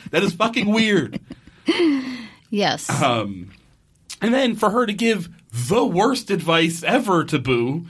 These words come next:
Speaker 2: made
Speaker 1: Oh,
Speaker 2: me
Speaker 1: yeah.
Speaker 2: furious. So Boo, uh, so Carl is coming home from camp.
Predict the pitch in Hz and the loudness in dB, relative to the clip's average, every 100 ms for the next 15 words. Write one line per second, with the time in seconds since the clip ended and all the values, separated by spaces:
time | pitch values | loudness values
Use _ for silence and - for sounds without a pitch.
0 | - _ _ 151 202 233 285 180 175 440 | -18 _ _ -2 2 2 2 2 2 4
1 | 427 349 117 - - - - - - 180 | 2 2 0 -6 -16 -20 -20 -6 0 0
2 | - 226 240 226 147 139 151 - 214 226 | 2 0 0 0 0 0 -2 0 2 2
3 | 185 170 156 139 139 127 117 107 104 80 | 0 0 0 0 -2 -2 -6 -8 -10 -12